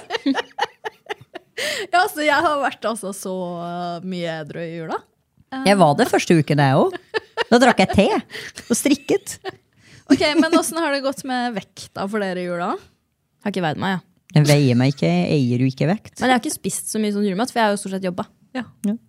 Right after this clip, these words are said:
Speaker 2: Jeg tror jeg gikk ned igjen.
Speaker 3: Det har jeg nok ikke gjort, men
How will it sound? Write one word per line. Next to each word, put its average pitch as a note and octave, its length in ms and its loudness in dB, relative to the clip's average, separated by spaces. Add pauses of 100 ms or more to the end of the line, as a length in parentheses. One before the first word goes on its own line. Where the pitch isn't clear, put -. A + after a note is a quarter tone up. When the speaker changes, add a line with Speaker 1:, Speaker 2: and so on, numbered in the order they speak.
(140)
Speaker 2:
Jeg E3+ 140 0
tror C4+ 80 6
jeg G3+ 140 4
gikk - 180 -4
ned D#3 220 4
igjen. A#3 260 2 (1400)
Speaker 3:
Det G#3 80 2
har F#3+ 140 6
jeg D#3+ 80 -4
nok E3+ 80 -12
ikke F3 140 -8
gjort, E3+ 180 -6
men F#3 160 -2